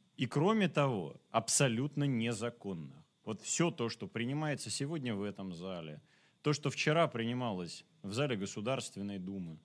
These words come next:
вот эти все вещи не основаны на законе. И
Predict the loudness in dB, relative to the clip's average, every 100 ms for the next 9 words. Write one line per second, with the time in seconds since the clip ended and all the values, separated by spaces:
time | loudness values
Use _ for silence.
0 | _ _ _ -2 0 0 -2 0 2 4
1 | 4 2 -2 -4 -6 -6 -8 _ _ -2
2 | 2 4 2 0 -4 -4 -4 -4 -2 -4
3 | -4 -8 -12 _ _ _ -4 -2 -2 -4
4 | -6 -8 -10 -16 _ _ _ _ _ _
5 | _ _ _ _ _ _ _ _ _ 2
6 | 2